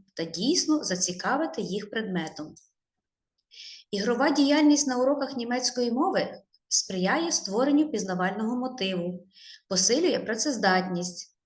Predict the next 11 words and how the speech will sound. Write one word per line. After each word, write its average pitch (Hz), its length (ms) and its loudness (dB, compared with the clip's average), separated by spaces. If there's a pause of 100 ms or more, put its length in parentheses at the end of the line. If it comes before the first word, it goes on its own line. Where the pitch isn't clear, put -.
(140)
виробляє 196 640 2
автоматизм 196 840 2
дій, 180 440 -2 (380)
реалізовує 208 800 0
ідеї 202 480 -2
змагання, 180 800 -2 (380)
виховує 302 760 2
серйозне 302 600 0
ставлення 220 540 0
до 233 140 -2
предмета, 196 600 -2